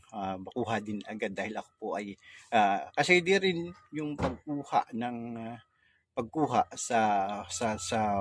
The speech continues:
sa bangko ay pagka minsan walang, walang wifi, eh, di ay hindi agad makukuha. <laughs> Pero sana makuha. Pero yun din, ah,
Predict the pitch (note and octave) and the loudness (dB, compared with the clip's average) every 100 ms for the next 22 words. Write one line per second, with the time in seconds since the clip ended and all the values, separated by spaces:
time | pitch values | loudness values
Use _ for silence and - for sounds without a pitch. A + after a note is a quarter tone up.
0 | G2 G2+ - A2 A2 A#2 F2+ G#2+ F#2+ G2+ | 0 -2 -4 -2 0 0 -2 -6 -4 -4
1 | G#2 G#2 F2 _ _ _ _ _ _ _ | -4 -8 -12 _ _ _ _ _ _ _
2 | - G2+ A2+ A2+ C#3 A2+ G#2+ G#2+ A2 G#2+ | -8 2 4 6 4 6 6 6 4 0
3 | G2 _ A2+ G#2+ A2 A#2 A#2 G#2 G2 G2+ | -4 _ 2 4 8 8 8 0 -6 -8
4 | _ A2+ D3+ A3 G#2 D#3 F#3+ A2 A2+ A#2+ | _ -10 2 2 4 2 4 4 4 2
5 | G#2+ - A#2 B2+ B2 C#3 - - _ _ | 0 0 -4 -2 0 -2 -2 -16 _ _
6 | - - A2+ A2+ C3+ G#2 G#2 G2 G2 G2+ | -12 -2 0 6 6 6 2 -2 -4 -2
7 | F#2 - - G#2 G2 F2+ G2+ _ - _ | -2 -2 -4 -4 -2 -6 -8 _ -20 _
8 | _ - G#2 G2 G2 G2+ G2+ - _ _ | _ -6 -4 -4 -6 -8 -12 -16 _ _
9 | F2+ D#2+ D#2+ | -8 -6 -6